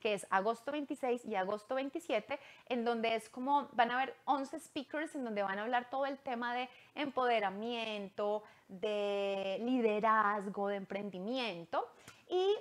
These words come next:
por último tenemos el sábado treinta y uno de agosto Urban Tango. Amo el tango, me encanta toda la parte, eh, de baile y más si es este tango maravilloso, pues bueno,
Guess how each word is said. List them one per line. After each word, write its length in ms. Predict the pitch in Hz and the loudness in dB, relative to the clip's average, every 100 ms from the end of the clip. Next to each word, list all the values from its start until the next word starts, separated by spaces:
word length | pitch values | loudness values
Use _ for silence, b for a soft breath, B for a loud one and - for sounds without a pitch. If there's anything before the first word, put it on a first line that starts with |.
| - | 0
por 160 | 403 403 | 2 4
último 520 | 285 233 269 311 392 | 2 0 -4 -4 -4
tenemos 520 | 285 240 214 214 277 - | -4 -4 -4 -6 -8 -4
el 160 | 285 - | -4 -2
sábado 420 | 262 277 359 415 | 0 2 2 -2
treinta 320 | 403 381 - | -4 -4 -4
y 80 | 247 | -4
uno 120 | 240 | -4
de 60 | 254 | -4
agosto 420 | 240 226 - - | -2 -2 -6 -8
Urban 460 | - 302 254 269 277 | 0 2 4 2 2
Tango. 340 | 226 202 180 - _ _ - | -2 -2 -6 -12 _ _ -12
Amo 300 | 220 220 226 | -10 -8 -8
el 120 | 233 | -10
tango, 340 | - 240 196 180 | -8 -8 -4 -4
me 80 | 185 | -4
encanta 840 | 190 - 247 240 277 220 196 196 | -8 -6 -2 -2 0 -2 -4 -6
toda 240 | 190 190 180 | 0 0 2
la 120 | 196 | 0
parte, 400 | 180 - 180 B B B - | -4 -4 -6 B B B -6
eh, 180 | - 214 | 0 2
de 160 | 196 214 | 4 6
baile 420 | 208 196 190 202 | 6 6 4 -2
y 40 | |
más 240 | 202 190 175 | -4 -4 -6
si 160 | 202 | -4
es 140 | 190 202 | -4 -6
este 240 | 185 202 | -8 -8
tango 420 | - 202 190 196 | 0 0 2 -2
maravilloso, 640 | 202 202 190 170 185 262 | -2 -2 -2 -4 -6 -6
pues 200 | - 196 | -6 -6
bueno, 160 | 160 | -6